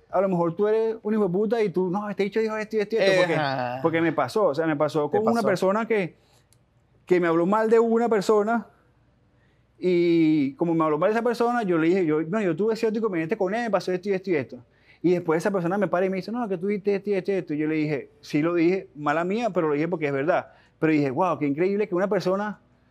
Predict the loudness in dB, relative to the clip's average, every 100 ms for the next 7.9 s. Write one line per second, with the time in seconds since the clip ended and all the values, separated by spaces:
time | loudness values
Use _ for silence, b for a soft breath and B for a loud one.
0 | b 0 2 4 2 2 2 2 0 0
1 | 2 2 4 2 2 0 0 2 2 2
2 | 0 -2 -6 -4 -6 -4 -4 -2 -4 -4
3 | -4 -2 0 2 2 2 2 2 -2 0
4 | 0 0 -4 _ _ _ 2 4 0 0
5 | 0 0 0 0 0 0 0 0 -2 -2
6 | 0 0 0 0 0 -2 -2 -2 0 0
7 | -2 -4 -6 -6 -4 -4 -4 -6 -12